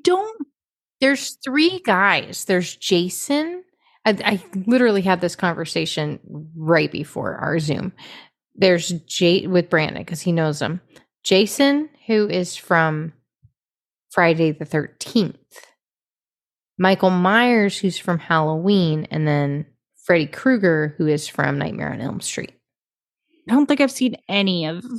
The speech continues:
Speaker 1: any of those franchises.
Speaker 2: Me either. Me either.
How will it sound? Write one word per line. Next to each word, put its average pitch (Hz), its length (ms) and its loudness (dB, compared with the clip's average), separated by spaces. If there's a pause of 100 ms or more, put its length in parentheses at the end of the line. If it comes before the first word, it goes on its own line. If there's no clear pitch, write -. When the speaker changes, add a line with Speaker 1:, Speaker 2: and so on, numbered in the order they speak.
Speaker 1:
any 180 340 4
of 113 120 0
those 185 200 2
franchises. 208 760 0
Speaker 2:
Me 190 300 2
either. 95 380 -6 (920)
Me 320 220 0 (120)
either. 180 420 -4